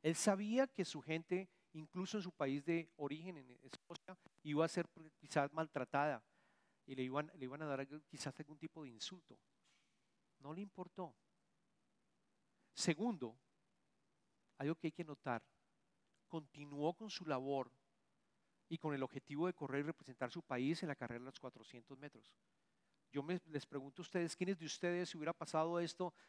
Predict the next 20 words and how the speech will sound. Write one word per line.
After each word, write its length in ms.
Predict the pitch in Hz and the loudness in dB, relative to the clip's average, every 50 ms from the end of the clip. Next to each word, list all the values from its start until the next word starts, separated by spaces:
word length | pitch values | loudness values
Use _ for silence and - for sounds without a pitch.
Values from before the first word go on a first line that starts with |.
| _ - | _ -2
después 360 | 151 151 - - 160 165 160 | -2 -2 0 2 2 4 6
de 80 | 185 | 6
lo 80 | 190 185 | 4 4
que 120 | - 180 | 2 -4
sucedió, 400 | 151 - 151 - 156 143 143 147 | -6 -6 -4 -4 -4 -2 -2 -2
dijo, 160 | 151 156 156 165 | -2 -4 -4 -6
"No, 100 | 139 117 | -8 -10
yo, 140 | 110 113 | -10 -14
yo 100 | 123 139 160 | -16 -14 -10
me 100 | 175 170 | -8 -4
voy, 340 | 147 135 160 180 147 120 110 | 0 2 2 2 0 -2 -6
yo, 160 | 113 113 107 _ _ - | -16 -20 -20 _ _ -20
yo 120 | 123 123 - | -20 -18 -10
me 100 | 123 131 | -8 -6
retiro 440 | 147 151 - - 139 143 180 156 120 | -4 -4 -6 -6 -10 -10 -10 -10 -12
de 60 | - | -14
acá"? 200 | 113 _ - - - | -16 _ -20 -20 -16
No, 200 | 131 170 240 277 | -14 -12 -10 -10
él 80 | 240 202 | -12 -12
continuó. 520 | - - 220 - 175 160 170 170 143 117 | -14 -16 -14 -12 -10 -6 -6 -6 -6 -8